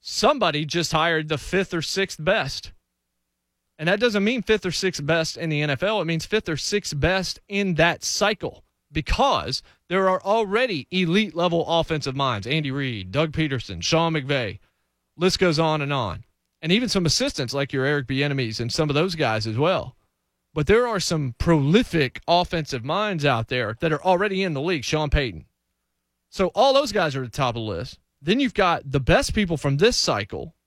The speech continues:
younger coaches we haven't seen yet, and then you get to those guys. So somebody didn't just hire the sixth best offensive mind.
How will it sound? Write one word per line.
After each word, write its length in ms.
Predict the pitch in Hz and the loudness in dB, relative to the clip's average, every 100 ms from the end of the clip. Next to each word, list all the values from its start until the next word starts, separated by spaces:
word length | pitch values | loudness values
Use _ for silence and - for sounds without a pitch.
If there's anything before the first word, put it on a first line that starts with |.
| _ | _
younger 340 | 151 208 226 208 | 0 2 2 2
coaches 380 | 190 180 165 | 2 2 0
we 120 | 147 170 | -2 0
haven't 180 | 131 | -2
seen 260 | 98 240 254 | -4 -4 -2
yet, 200 | 175 143 | 0 0
and 140 | 160 196 | 0 0
then 100 | 311 | 0
you 100 | 196 | 0
get 160 | 143 | -2
to 60 | 135 | -2
those 200 | 117 107 | -4 -2
guys. 200 | 123 107 | -2 -2
So 120 | - | 0
somebody 360 | 170 330 330 214 | 2 2 2 0
didn't 280 | 156 269 202 | -2 -2 -2
just 180 | 196 | -2
hire 240 | 180 165 139 | 0 0 0
the 100 | 110 | -2
sixth 460 | - 190 - - | -2 -2 -4 -6
best 300 | 160 135 120 - | 0 0 0 -2
offensive 560 | 127 113 131 117 127 | -2 -2 -4 -6 -6
mind. 500 | 110 117 98 120 190 | -4 -4 -4 -4 -6